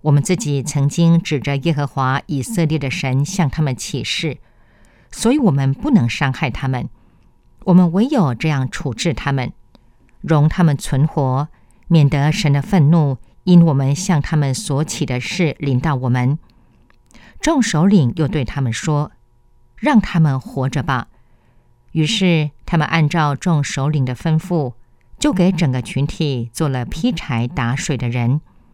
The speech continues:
约书亚把基遍人召来，责问他们说：“你们为什么欺骗我们？你们说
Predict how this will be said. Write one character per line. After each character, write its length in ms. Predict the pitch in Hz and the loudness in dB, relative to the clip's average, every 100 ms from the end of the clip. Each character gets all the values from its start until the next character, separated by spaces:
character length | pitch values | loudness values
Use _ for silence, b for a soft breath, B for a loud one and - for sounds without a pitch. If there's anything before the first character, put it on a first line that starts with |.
| _ - _ _ _ _ _ b b - | _ -20 _ _ _ _ _ b b -4
约 120 | 277 | -2
书 160 | - 277 | 0 0
亚 300 | 190 127 117 | 2 0 -2
把 220 | 139 120 | -4 -4
基 240 | 107 160 | -4 -6
遍 200 | 170 160 | 0 0
人 200 | 131 120 | 0 -2
召 200 | 120 156 | -2 -2
来， 380 | 127 120 127 151 - _ _ | -2 -2 -4 -6 -14 _ _
责 280 | - 147 131 | -6 -4 -2
问 180 | 165 131 | 0 -2
他 160 | - | -2
们 80 | 135 | -4
说 400 | - 165 151 165 - _ _ b b b b b | -2 -2 -2 -4 -10 _ _ b b b b b
：“你 100 | 185 | 6
们 180 | 185 202 | 8 6
为 180 | 269 294 | 4 2
什 180 | 214 147 | 0 -2
么 100 | 127 | -2
欺 240 | - - | -6 -6
骗 240 | 226 269 185 | -4 0 0
我 100 | 131 | 2
们？ 300 | 117 120 170 - _ _ _ _ _ _ - | 0 0 -2 -6 _ _ _ _ _ _ 2
你 100 | 151 | 2
们 120 | 147 | 2
说 480 | - 202 202 208 | 0 2 2 2